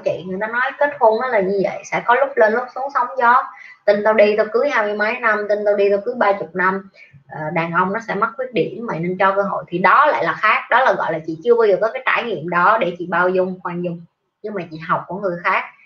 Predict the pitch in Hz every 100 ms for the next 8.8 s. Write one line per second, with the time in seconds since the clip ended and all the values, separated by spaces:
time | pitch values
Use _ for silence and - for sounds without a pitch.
0 | _ _ - 196 214 190 214 220 302 277
1 | - 175 190 202 - - 277 214 208 202
2 | 214 208 196 - 175 175 208 220 202 208
3 | - - 165 175 247 233 175 175 220 214
4 | 208 190 208 175 156 - _ _ - 226
5 | 233 262 370 370 285 294 226 - 180 196
6 | 190 196 226 196 170 220 220 - - _
7 | _ _ - 208 285 339 339 277 226 247
8 | 262 277 349 403 370 320 294